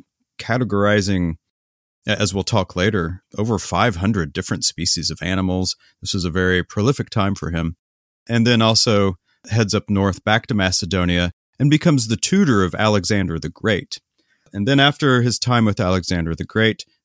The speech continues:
there is some political upheaval. Don't know that we'll really go into it, but Philip the Second and Alexander the Great, <laughs> well, really Alexander the Great, campaigns down in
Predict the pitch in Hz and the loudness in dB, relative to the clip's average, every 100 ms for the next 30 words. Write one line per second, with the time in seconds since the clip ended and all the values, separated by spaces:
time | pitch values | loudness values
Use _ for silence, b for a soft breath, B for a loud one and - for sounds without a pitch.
0 | - 104 104 - 95 101 101 92 90 85 | -6 -2 0 0 -2 -2 -2 -2 0 -2
1 | 82 107 98 95 98 85 85 82 80 85 | -2 -2 -2 2 0 0 -4 -4 -6 -4
2 | 85 85 82 85 113 123 - 110 107 - | -4 -4 -2 0 2 0 2 2 2 -2
3 | 80 - b _ - 92 85 78 - 95 | -12 -14 b _ -6 -6 -4 -2 0 -2
4 | - 90 - 82 85 85 82 85 87 87 | -2 -4 -4 -4 -4 -4 -2 -2 -2 -4
5 | 85 - 127 110 - - _ - 135 110 | -6 -4 -4 -2 -4 -4 _ 0 2 4
6 | 113 92 92 87 87 85 80 92 92 - | 4 4 2 0 -4 -4 -4 -2 -4 -6
7 | _ _ _ _ _ _ _ - 101 78 | _ _ _ _ _ _ _ -8 -4 -4
8 | - 85 85 80 82 80 78 | -2 -2 -2 -2 -4 -2 -2